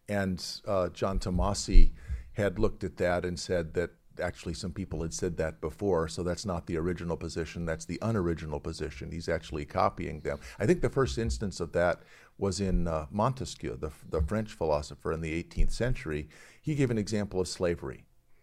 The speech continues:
So he said, "Suppose we were gonna try to justify the institution of slavery. Well, let's all go into a room and we don't know whether we will be slaves or masters when we come out of the room.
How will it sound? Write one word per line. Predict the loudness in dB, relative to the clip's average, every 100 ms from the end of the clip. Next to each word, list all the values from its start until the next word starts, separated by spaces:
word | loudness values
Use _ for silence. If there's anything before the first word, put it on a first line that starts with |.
| _ _ -10
So | -2
he | 0
said, | 2 4 4
"Suppose | 2 0 2
we |
were | 0
gonna | 0 0
try | 0
to | 0
justify | 2 0 0 -2 2 2
the | 0
institution | -4 -6 -8 -8 -6 -8
of | -8
slavery. | -2 -2 -2 -8 -12 _ _ _ _ _ _ -20 -20 -20 -20 -20 _
Well, | 6 8 6 2 -12 _
let's | 2 4
all | 4
go | 4 2
into | 2 2
a | 2
room | 4 2 0
and | -2
we | -2
don't | 0 0 0
know | -2
whether | 2 4 4 4 4
we | 0 -2
will | 0 -2
be | 0 0 2 2 0 -2 -4 -2 -4 -10 -20 _ -16
slaves | -8 0 2 4 2 -2 -10 -12 -4
or | -2
masters | 0 0 0 -2 -6 -4
when | -2
we | -2
come | -2 0
out | 0
of | -2 -4
the |
room. | -4 -4 -6